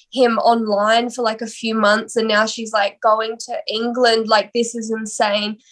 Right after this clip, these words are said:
They, like, sat me down and had, like, an intervention, was like, "Are you, like, mentally ill?" <laughs> I was like, "Probably, but, um, no."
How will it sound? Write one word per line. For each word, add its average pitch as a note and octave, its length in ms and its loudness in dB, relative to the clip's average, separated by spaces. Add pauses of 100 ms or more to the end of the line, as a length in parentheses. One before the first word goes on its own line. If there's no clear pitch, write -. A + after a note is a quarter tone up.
(200)
They, C#4 180 4
like, D4+ 220 0
sat G#3+ 300 0
me C4 140 -4
down A3 360 -2
and G#3+ 60 -12
had, A3+ 140 -6
like, A3+ 180 -4
an A3+ 100 -8
intervention, G#3+ 680 -2
was G#3 160 -4
like, G3+ 240 2
"Are A#3 180 2
you, C4+ 280 -6
like, G#3 220 2
mentally G#3 460 -6
ill?" F#3 360 4
<laughs> - 60 -4
I E4 1000 0 (120)
was C4+ 100 -10
like, B3 260 -2
"Probably, F4+ 500 -4 (120)
but, B3 240 0 (120)
um, A#3+ 220 -8 (240)
no." G#3+ 120 -10